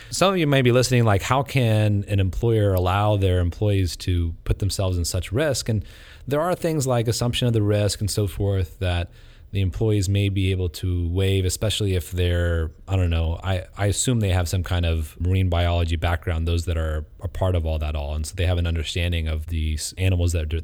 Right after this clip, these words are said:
they're dealing with. But at the same time, it's like, the whole thing is just for entertainment. And back on the, the size of the tank, the problem is, no matter how big they make it,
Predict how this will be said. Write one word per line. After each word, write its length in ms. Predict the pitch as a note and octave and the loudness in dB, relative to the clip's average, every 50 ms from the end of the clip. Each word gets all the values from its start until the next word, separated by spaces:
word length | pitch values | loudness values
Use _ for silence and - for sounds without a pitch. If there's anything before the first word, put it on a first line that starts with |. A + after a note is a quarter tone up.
| - | -4
they're 100 | - E2+ D#2 D#2 F#2 | -2 -2 -2 0 0
dealing 240 | G2+ G#2+ G#2+ G2+ F2 | 2 2 2 2 2
with. 240 | D#2+ D2+ D2+ D#2+ D#2+ - - - - - - - - - - | 0 -2 -4 -6 -6 -10 -14 -20 -20 -20 -20 -20 -20 -14 -6
But 100 | - D#3 | -4 -2
at 20 | |
the 40 | D3 - - D#3 | -2 -2 -2 -2
same 80 | D3 | -2
time, 260 | - - C3+ C3+ A#2+ | -2 -2 -2 0 0
it's 180 | G#2 F#2 - - | 0 0 -2 -2
like, 300 | G2+ F#2 F2 E2+ D#2 - - - | -2 -2 -2 -2 -4 -6 -4 -4
the 80 | G#2+ | -2
whole 160 | F2 D3 F3 | 0 0 0
thing 220 | E3+ - E3+ D#3+ C3+ | 0 0 0 0 0
is 60 | A2+ | 0
just 140 | B2 G#2+ - | 0 0 0
for 120 | - A#2 | 0 0
entertainment. 640 | F#2+ F#2+ F2 E2 - - A2+ A2+ G2+ F2 D#2+ D#2 - | 2 2 0 0 0 0 2 2 2 2 0 -2 -2
And 240 | - F#2 F2+ F2 F2 - - - - - - - | 0 2 2 2 0 -4 -8 -16 -18 -16 -14 -6
back 260 | G#2 G#2+ B2 C3+ - - | -2 0 0 0 0 0
on 100 | C#3+ C3+ | 0 2
the, 240 | B2+ A2+ G#2 G2 | 4 4 4 4
the 140 | F#2+ G2+ G2+ | 4 2 2
size 360 | - - A#2 A#2 A2+ A#2+ A#2 A2+ | 2 2 2 2 2 4 4 2
of 160 | G#2+ G2 F#2 | 2 2 2
the 360 | F#2+ F#2+ F#2 F2+ F#2 F2+ D#2+ - - - - - - - | 2 2 2 2 2 0 -2 -4 -8 -18 -20 -20 -16 -8
tank, 420 | - - A#2 A2+ G#2 F#2 - - - - - - - - - | -2 0 0 2 0 -2 -4 -8 -16 -20 -20 -20 -12 -6 -4
the 80 | B2 | -2
problem 360 | A#2 - E3+ A3 E4+ D#4+ B3+ C3+ | 0 2 2 2 2 2 4 4
is, 160 | B2+ A#2+ A#2+ | 4 4 4
no 100 | A#2 B2+ | 2 2
matter 220 | D#3+ - C#4+ G#3+ | 2 0 0 0
how 240 | G#2 - - B2 D#3+ | 0 2 2 2 2
big 300 | C#3+ A#2+ G#2+ B2 B2 A#2+ | 4 4 2 2 4 4
they 120 | G#2+ G2 | 2 2
make 300 | G2 F#2 G2 A2 A2+ - | 2 2 2 2 0 0
it, 220 | - D2+ C#2+ - | -2 -4 -4 -4